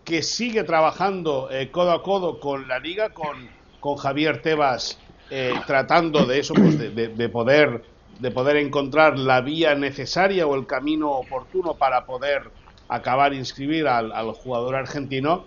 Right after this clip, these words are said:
pero bueno, es cuestión de tiempo, es decir, ahora sí que estamos en el tramo final, em,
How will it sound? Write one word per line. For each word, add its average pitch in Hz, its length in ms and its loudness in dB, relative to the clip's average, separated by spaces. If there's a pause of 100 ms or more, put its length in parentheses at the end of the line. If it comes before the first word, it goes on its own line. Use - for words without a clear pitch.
(160)
pero 135 120 0
bueno, 151 180 4
es 139 80 -2
cuestión 160 340 -2
de 143 120 0
tiempo, 165 340 4
es 120 60 -4
decir, 127 420 -6 (240)
ahora 147 200 4
sí 147 200 -6
que 151 100 -4
estamos 156 480 -4
en 156 120 -4
el 135 120 -6
tramo 147 300 -2
final, 175 520 2 (300)
em, 147 160 -6